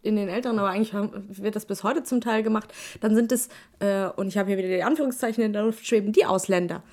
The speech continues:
Und dann kriegen die irgend so einen blöden Dialekt reingedrückt, den irgend so ein, äh, deutscher Horst da jetzt sich ausgedacht hat, dass das eine gute Wahl ist dafür,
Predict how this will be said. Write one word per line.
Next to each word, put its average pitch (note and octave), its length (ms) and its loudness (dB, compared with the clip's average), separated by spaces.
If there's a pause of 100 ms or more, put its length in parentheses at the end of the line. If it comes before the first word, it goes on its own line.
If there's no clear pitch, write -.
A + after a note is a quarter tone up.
(220)
Und A#3+ 120 2
dann C4+ 100 4
kriegen D#4 260 6
die D4+ 160 4
irgend D4 400 2
so C4+ 80 2
einen A#3+ 220 4
blöden D4+ 440 2
Dialekt C#4 460 -2
reingedrückt, B3 800 0
den C4 140 4
irgend C#4+ 360 2
so B3+ 120 4
ein, B3+ 160 2
äh, A#3 240 0
deutscher A#3+ 420 2
Horst B3+ 420 -2
da B3 120 4
jetzt A#3+ 280 0
sich B3+ 220 0
ausgedacht A#3 420 0
hat, B3 140 -2
dass B3 120 -2
das A#3+ 180 -2
eine A#3 120 6
gute A3 460 -2
Wahl F3+ 320 2
ist - 240 -4
dafür, A3 400 0